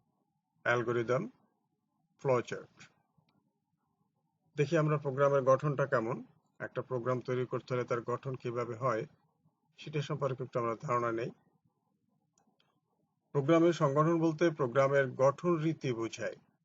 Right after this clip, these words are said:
প্রত্যেক প্রোগ্রামে প্রধানত তিনটি অংশ থাকে, যথা ইনপুট, প্রসেসিং, আউটপুট।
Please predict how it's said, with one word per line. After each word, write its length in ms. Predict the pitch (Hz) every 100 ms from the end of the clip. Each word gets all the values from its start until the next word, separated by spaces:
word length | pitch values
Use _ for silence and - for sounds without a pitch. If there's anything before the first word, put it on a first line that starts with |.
| _ _ _ _ -
প্রত্যেক 420 | 139 - 180 -
প্রোগ্রামে 480 | 160 147 156 151 151
প্রধানত 560 | 143 135 143 156 151
তিনটি 480 | 156 151 175 165 170
অংশ 220 | 131 -
থাকে, 360 | 113 107 - - _ _ _ _ _ -
যথা 420 | 131 135 131 160 214 _ _ _ _
ইনপুট, 480 | 127 123 - 151 190 _ _ _ _
প্রসেসিং, 560 | - 127 151 131 156 190 - _ _
আউটপুট। 440 | - 120 - -